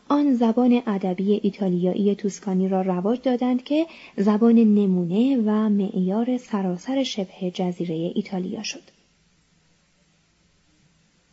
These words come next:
به گفته وارکی میهن‌پرست، شیرین‌ترین، غنی‌ترین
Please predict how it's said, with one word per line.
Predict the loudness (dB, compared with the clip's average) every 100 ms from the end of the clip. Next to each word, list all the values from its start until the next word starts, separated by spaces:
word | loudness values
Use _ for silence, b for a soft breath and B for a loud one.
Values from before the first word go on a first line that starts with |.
| _ _
به | 4 4
گفته | 4 6 6 6
وارکی | 4 2 0 0 4
میهن‌پرست، | 4 4 0 -4 -4 -2 -2 -2 -6 -20 _ _ _ _ _ _
شیرین‌ترین، | -4 2 4 2 0 -2 0 2 2 2 -2 _ _ _ _ -2
غنی‌ترین | 2 4 2 -2 -6 0 2 4 2